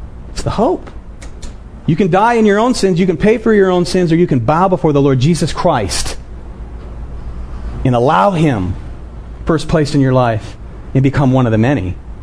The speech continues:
in whose sins he bore on the cross.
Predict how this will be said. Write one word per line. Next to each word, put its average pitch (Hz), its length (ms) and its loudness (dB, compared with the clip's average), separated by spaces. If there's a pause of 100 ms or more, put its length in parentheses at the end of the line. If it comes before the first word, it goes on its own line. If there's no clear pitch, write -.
(240)
in 127 120 2
whose 117 380 0
sins 113 300 -2
he 95 220 -2 (960)
bore 104 320 2
on 90 100 -2
the 87 60 -4
cross. - 540 -4